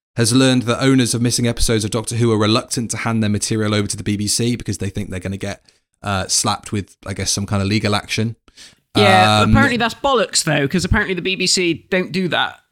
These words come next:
Speaker 2: And a lot of people have called it out. So whether it's just a clickbaity thing or perhaps, perhaps there are people with missing episodes and they've just got the wrong end of the stick. But, um, yeah, who knows?
Speaker 1: Who knows? Uh,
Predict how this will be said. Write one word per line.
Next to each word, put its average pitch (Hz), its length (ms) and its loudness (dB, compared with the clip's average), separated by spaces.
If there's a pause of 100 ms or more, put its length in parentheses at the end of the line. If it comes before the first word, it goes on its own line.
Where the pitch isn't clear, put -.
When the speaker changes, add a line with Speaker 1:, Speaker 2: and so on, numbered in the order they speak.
(200)
Speaker 2:
And 147 140 2
a 156 40 2
lot 165 160 2
of 143 140 -6
people 147 300 0
have 143 120 -6
called 156 260 0
it 143 60 -2
out. 139 300 0
So 151 160 0
whether 190 260 0
it's - 140 -2
just 170 160 -2
a 165 60 -6
clickbaity 143 600 -4
thing 139 480 -4 (220)
or 131 580 0 (400)
perhaps, 175 380 2
perhaps 208 300 0
there 226 200 0
are 226 120 0
people 226 280 0
with 113 300 -4
missing 139 300 -4
episodes 123 420 -4
and 127 100 0
they've 135 220 -4
just - 360 -6 (500)
got 151 220 0
the 156 60 0
wrong 156 200 0
end 156 100 -4
of 135 80 -4
the 147 60 -2
stick. - 460 -2 (140)
But, 120 340 -2
um, 131 500 0 (600)
yeah, 143 180 2
who 156 100 2
knows? 139 300 -2 (880)
Speaker 1:
Who 107 100 2
knows? 92 380 0 (560)
Uh, 120 460 4